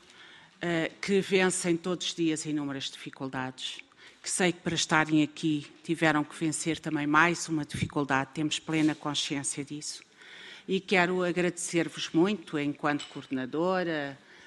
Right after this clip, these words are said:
eh, deste grupo de trabalho, de, que tem, trabalha na especialidade.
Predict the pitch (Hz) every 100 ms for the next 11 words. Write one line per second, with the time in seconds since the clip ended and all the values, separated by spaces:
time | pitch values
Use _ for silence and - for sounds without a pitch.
0 | - - 170 156 151 143 156 180 175 -
1 | - 165 156 143 135 185 220 - - 160
2 | 143 143 139 151 165 165 - - - 151
3 | 143 139 131 107 98 - - 196 185 -
4 | - 180 160 - - 180 175 175 170 180
5 | 202 - - - 170 160 151 139 139 -